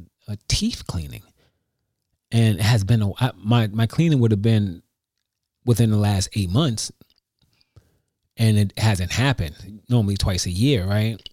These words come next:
And, um, this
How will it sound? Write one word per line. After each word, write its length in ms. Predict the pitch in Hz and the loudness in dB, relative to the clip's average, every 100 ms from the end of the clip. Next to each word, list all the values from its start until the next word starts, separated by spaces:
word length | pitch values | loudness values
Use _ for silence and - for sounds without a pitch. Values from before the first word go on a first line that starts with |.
| - | -8
And, 520 | 110 101 98 98 92 - - _ _ _ _ _ _ _ _ _ _ _ _ _ _ - | -2 0 0 -4 -8 -12 -20 _ _ _ _ _ _ _ _ _ _ _ _ _ _ -2
um, 380 | 110 98 95 - | 0 0 -2 -4
this 240 | - 262 | -4 -2